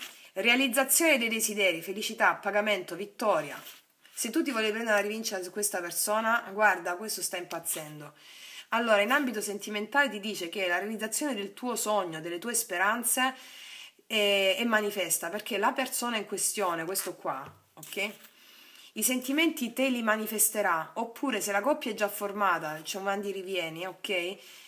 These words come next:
È probabile ci sarà un matrimonio, una convivenza o addirittura un figlio. <laughs> Ragazzi, io non chiedo più niente, ti metto una carta della dea per come ti vede a questo qua.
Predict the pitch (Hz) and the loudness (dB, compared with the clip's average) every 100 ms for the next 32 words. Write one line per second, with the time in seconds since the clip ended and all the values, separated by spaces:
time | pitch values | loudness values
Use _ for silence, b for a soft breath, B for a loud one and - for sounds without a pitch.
0 | B - 226 294 262 330 240 202 233 254 | B -4 -2 2 8 8 6 2 2 4
1 | 294 285 208 202 202 208 185 165 160 214 | 6 6 4 2 0 2 2 -2 -4 0
2 | 214 240 247 254 311 320 240 202 214 226 | 0 2 0 2 4 4 2 0 0 -8
3 | 226 294 330 208 196 - 233 220 180 165 | -6 2 4 4 0 -4 -2 -2 -4 -8
4 | 143 135 _ _ - - - - - - | -8 -12 _ _ -8 -4 -4 -2 -2 -2
5 | - 226 277 302 254 277 254 254 226 208 | 0 6 8 8 8 6 6 4 0 0
6 | - 247 240 208 202 185 226 240 262 220 | 0 2 4 4 2 0 0 0 4 6
7 | 233 233 233 196 196 190 233 196 185 - | 8 8 6 2 2 4 4 4 2 -4
8 | 202 175 175 180 156 147 147 - 160 | -4 -2 -2 -4 -6 -8 -8 -8 -8